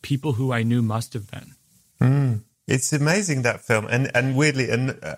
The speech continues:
Speaker 2: it's, it's a very unemotional film, as in it, it,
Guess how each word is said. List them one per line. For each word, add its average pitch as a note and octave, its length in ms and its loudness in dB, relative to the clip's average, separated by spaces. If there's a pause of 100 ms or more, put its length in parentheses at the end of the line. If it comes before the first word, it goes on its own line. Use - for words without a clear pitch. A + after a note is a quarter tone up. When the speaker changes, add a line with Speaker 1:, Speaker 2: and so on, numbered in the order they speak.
Speaker 2:
it's, - 320 -4 (100)
it's A#2+ 220 -4
a A#2+ 80 2
very A2+ 720 -4 (320)
unemotional A#2 920 0
film, G#2 280 -4
as G#2+ 180 0
in A2 120 2
it, G#2+ 180 -4
it, A2+ 320 -6